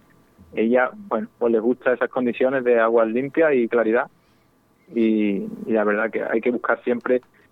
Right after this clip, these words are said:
casi siempre, mejor dicho, ahora en-, entramos un poquito más en detalle,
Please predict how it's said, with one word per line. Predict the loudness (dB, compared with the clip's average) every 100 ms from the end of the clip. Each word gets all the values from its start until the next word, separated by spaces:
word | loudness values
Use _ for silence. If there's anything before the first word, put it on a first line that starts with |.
| _
casi | 0 0 0 -6
siempre, | 0 0 2 0
mejor | 2 0
dicho, | 0 0 2
ahora | 4 2 0
en-, | -6 _ -20 _ _ _ -10
entramos | -4 0 0
un | 0
poquito | -2 0
más | 0
en | 0
detalle, | 0 0 0